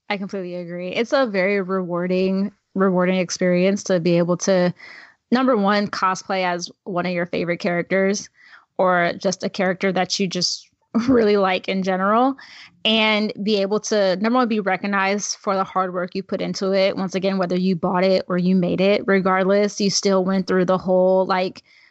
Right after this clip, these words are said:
having enough confidence to actually dress up and to actually cosplay as a character, 'cause a lot of people struggle with that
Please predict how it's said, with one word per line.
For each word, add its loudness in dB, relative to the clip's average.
having -2
enough -6
confidence -8
to -6
actually -8
dress -6
up -2
and -4
to -4
actually -4
cosplay -6
as -4
a -2
character, 0
'cause -6
a 0
lot 2
of -4
people -2
struggle -2
with 0
that 2